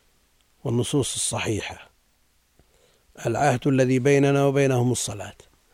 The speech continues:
فمن تركها فقد كفر. بين العبد وبين الكفر أو الشرك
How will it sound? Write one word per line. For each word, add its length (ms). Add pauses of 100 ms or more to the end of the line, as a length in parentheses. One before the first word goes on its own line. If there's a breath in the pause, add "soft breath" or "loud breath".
(320 soft breath)
فمن 460
تركها 680
فقد 420
كفر. 360 (880 soft breath)
بين 300
العبد 480
وبين 420
الكفر 480
أو 120
الشرك 520